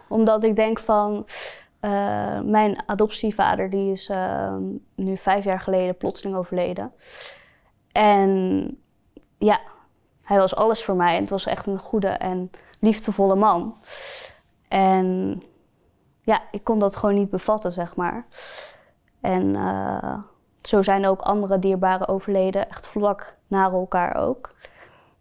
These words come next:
En, eh, ben ik ook zelf ziek geworden. Dus ja, ik vind dat moeilijk om daar, zeg maar, nog, eh, echt mijn plekje in te vinden, zeg maar.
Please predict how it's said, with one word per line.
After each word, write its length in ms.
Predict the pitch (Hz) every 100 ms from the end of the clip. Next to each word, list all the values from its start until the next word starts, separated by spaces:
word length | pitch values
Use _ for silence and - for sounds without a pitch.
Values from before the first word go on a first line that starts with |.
| _ _ _ -
En, 340 | 185 180 180
eh, 420 | 180 - 196 196 196
ben 220 | 185 196
ik 120 | 202
ook 120 | 196
zelf 240 | - 196 190
ziek 200 | 226 -
geworden. 540 | - 180 175 202 254 - _ _ _ _ _ _ _ -
Dus 540 | 196 185 - - - _ _ - - - _ _ _
ja, 240 | 233 220 - - _ _ _ _
ik 260 | _ _ 220
vind 100 | 202
dat 160 | 196
moeilijk 320 | 202 208 196
om 200 | - 190
daar, 420 | 185 180 180 180 185
zeg 180 | 190
maar, 140 | 185 185
nog, 280 | 185 - -
eh, 220 | 190 190 196 _ _ _ _ -
echt 260 | 208 -
mijn 260 | 202 196 190
plekje 320 | 202 190 -
in 120 | 180
te 120 | 185 175
vinden, 300 | 180 175 175
zeg 220 | 170 -
maar. 220 | -